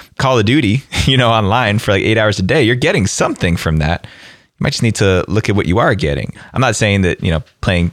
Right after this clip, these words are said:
ten hours of video games a day is a good way to progress your vision, <laughs> but there's something in it,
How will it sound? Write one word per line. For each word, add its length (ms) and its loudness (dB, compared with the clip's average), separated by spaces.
ten 160 -2
hours 180 0
of 60 0
video 200 2
games 260 -2
a 40 -8
day 220 0
is 100 -2
a 60 -6
good 160 -2
way 100 0
to 80 -2
progress 480 -2
your 80 0
vision, 480 0
<laughs> 260 0
but 300 2
there's 120 0
something 280 0
in 120 2
it, 160 -6